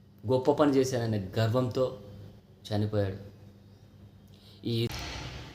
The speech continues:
అసలు ఏ మతం చెప్తుంది చంపమని? ఒక మనిషి ప్రాణం తీసే హక్కు ఎవ్వరికీ లేదు. దీన్ని బట్టి మీకు ఏమర్థమైంది? చదువు సంధ్య లేకుండా తిరిగితే ఇలాంటి టెర్రరిస్టులు అవుతారు. టెర్రరిస్టుల వల్ల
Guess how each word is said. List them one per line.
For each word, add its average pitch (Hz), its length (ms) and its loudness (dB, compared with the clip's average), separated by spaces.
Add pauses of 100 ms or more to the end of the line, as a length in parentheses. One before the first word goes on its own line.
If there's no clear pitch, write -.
(180)
అసలు 143 220 8
ఏ 131 180 12
మతం 170 260 12
చెప్తుంది 147 340 6 (100)
చంపమని? 123 360 10 (960)
ఒక 123 120 6
మనిషి 127 240 10
ప్రాణం 139 360 10
తీసే 131 220 8
హక్కు 120 220 6
ఎవ్వరికీ 127 460 8
లేదు. 113 240 8 (1900)
దీన్ని 135 220 12
బట్టి 127 180 12
మీకు 156 140 8
ఏమర్థమైంది? 151 520 6 (840)
చదువు 143 300 6
సంధ్య 139 340 8
లేకుండా 127 760 8 (420)
తిరిగితే 156 360 8
ఇలాంటి 131 420 8
టెర్రరిస్టులు 123 500 6
అవుతారు. 113 520 4 (400)
టెర్రరిస్టుల 156 380 6
వల్ల 156 460 8